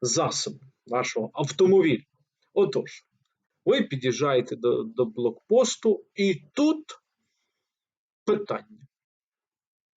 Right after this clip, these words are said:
Як ваші справи, що робите? Ви там щось пояснюєте, говорите, і вони кажуть: «Ми відчуваємо алкогольний запах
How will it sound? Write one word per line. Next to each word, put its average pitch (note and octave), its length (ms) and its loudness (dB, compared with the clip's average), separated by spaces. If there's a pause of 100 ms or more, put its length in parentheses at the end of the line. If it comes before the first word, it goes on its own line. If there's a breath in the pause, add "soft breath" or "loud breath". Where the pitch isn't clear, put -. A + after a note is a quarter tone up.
(200)
Як A#3+ 280 -2
ваші A#2+ 240 -4
справи, F#3 520 -2
що F#3 280 2
робите? D#3+ 500 0
Ви G3 120 -2
там C3 240 -4
щось - 300 -4
пояснюєте, C3 840 -4
говорите, D#3 640 0
і C#3+ 100 -2
вони C#3 260 -2
кажуть: A#2 400 -10 (560)
«Ми E3+ 380 4
відчуваємо G#3 1300 0 (600)
алкогольний G3+ 1200 2 (260)
запах - 840 -6